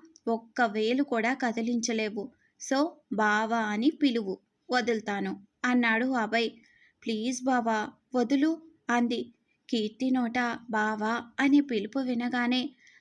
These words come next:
అభయ్ అలాగే స్టన్ అయిపోయాడు. తనకి తెలియకుండానే చేతులు వదిలి కీర్తిని తన వైపుకు తిప్పుకున్నాడు.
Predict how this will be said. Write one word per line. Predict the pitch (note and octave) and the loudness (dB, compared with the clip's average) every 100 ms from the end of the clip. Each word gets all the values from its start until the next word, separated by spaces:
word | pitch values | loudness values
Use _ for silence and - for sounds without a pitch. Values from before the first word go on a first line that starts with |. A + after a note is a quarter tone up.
| - | -2
అభయ్ | G#3 G#3 B3 | 0 0 0
అలాగే | A#3+ G#3+ A#3 A#3+ A3 B3 | 0 -2 -2 -2 -2 -4
స్టన్ | - B3 A3 A#3+ | -4 -2 0 2
అయిపోయాడు. | C4+ C4+ B3 A#3+ A#3 A3+ - _ _ _ _ | 0 0 0 2 0 -2 -8 _ _ _ _
తనకి | C#4 C#4+ C#4+ | 4 6 6
తెలియకుండానే | C#4 A3 G3+ B3+ C4+ B3+ B3 A#3+ C4 C4 D4 - B3 | 2 0 0 -2 0 2 2 2 2 0 -2 -4 0
చేతులు | A3 A3+ B3+ | 0 0 -2
వదిలి | A#3+ A3+ A#3+ B3+ B3 - _ _ - | -2 -2 0 -2 -2 -8 _ _ -2
కీర్తిని | A#3 A#3 A#3 B3+ A#3+ A#3 A#3+ | -2 -2 -2 -2 -2 -4 -8
తన | - A#3 A#3+ | -4 -2 0
వైపుకు | A#3+ A3 A3+ C#4+ | 0 -2 -2 -4
తిప్పుకున్నాడు. | D4 A#3+ B3+ C4 B3+ B3 A#3 | -2 -4 -4 -2 2 2 2